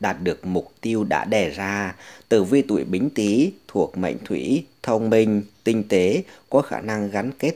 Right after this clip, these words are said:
mọi người. Tử vi tuổi Mậu Tý thuộc mệnh Hỏa, có cơ hội thăng tiến, hãy mạnh dạn để nắm bắt. Tử vi tuổi Canh Tý thuộc mệnh Thổ, cần phải quyết đoán hơn, chớ nên chần chừ, do dự.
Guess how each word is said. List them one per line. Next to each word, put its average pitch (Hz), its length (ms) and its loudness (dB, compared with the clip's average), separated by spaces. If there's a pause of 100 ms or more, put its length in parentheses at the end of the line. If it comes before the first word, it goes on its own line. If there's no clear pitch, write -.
mọi 95 340 -4
người. 90 460 2 (340)
Tử 107 160 6
vi 127 180 4
tuổi 95 200 0
Mậu 104 300 0
Tý 107 420 0 (160)
thuộc 92 300 -2
mệnh 90 180 -4
Hỏa, 101 440 -6 (300)
có 135 200 6
cơ 131 120 0
hội 123 340 0
thăng 110 220 -6
tiến, 110 380 0 (180)
hãy 82 220 -6
mạnh 101 280 -8
dạn 120 240 -8
để - 260 -8
nắm 107 260 -8
bắt. 151 160 0 (440)
Tử 113 160 6
vi 135 200 2
tuổi 90 320 0
Canh 117 220 -6
Tý 110 400 -2 (180)
thuộc 95 300 -4
mệnh 85 240 -6
Thổ, 107 400 0 (220)
cần 117 240 2
phải - 180 -8 (100)
quyết - 240 -2
đoán 90 220 0
hơn, 117 420 2 (200)
chớ 92 200 -2
nên 127 260 0
chần 90 220 -2
chừ, 87 440 0 (220)
do 117 260 4
dự. 95 360 4